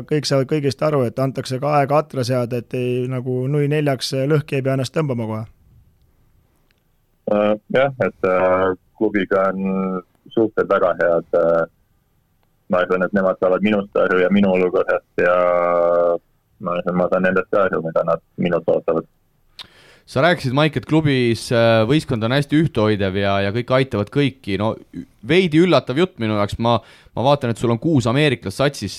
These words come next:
Speaker 3: äh, paranda mind hiljem, kui, kui ma eksin, aga kuidas see, kuidas see seis on,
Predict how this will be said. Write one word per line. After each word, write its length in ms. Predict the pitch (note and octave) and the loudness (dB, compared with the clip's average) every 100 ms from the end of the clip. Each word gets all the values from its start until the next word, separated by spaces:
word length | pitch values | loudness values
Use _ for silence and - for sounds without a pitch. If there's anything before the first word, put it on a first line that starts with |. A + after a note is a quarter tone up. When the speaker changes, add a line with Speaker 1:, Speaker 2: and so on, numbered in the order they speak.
| G#2 | 0
Speaker 3:
äh, 140 | G2 | 0
paranda 380 | F#2+ C3 G#2 G2 | 2 0 0 -2
mind 220 | G2+ G2+ A#2 | -2 0 0
hiljem, 300 | B2+ G#2+ F#2 | 0 0 0
kui, 220 | G#2 G2 | -2 0
kui 80 | A2 | -2
ma 160 | G#2 C3+ | 0 0
eksin, 320 | D3 A2 F#2 | -2 -4 -4
aga 160 | F#2 | -6
kuidas 320 | F#2+ D3 C#3 - | -4 -2 -2 -2
see, 160 | B2 A2+ - _ _ | -4 -4 -6 _ _
kuidas 240 | - C#3 C3 | -10 -6 -6
see 80 | A#2+ | -2
seis 220 | D#3+ C3+ E3+ | 0 2 2
on, 160 | D3+ | 0